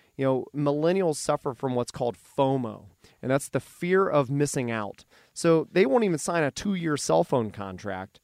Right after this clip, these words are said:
let alone a thirty-year mortgage. So we don't see the trend of home buying there either. So,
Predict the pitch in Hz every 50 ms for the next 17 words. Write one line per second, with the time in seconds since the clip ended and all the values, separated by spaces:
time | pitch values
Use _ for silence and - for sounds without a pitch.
0 | _ _ _ _ - 127 139 143 139 135 135 135 131 123 110 - - 135 127 123
1 | 120 107 104 104 92 92 98 101 101 92 87 - - - - 170 214 254 285 254
2 | 208 - 240 208 196 185 - - 190 190 185 156 160 196 196 180 190 185 180 185
3 | 196 202 196 - - 254 311 - - - - - _ _ _ _ _ _ _ _
4 | _ _ _ _ _ _ - - 180 180 175 -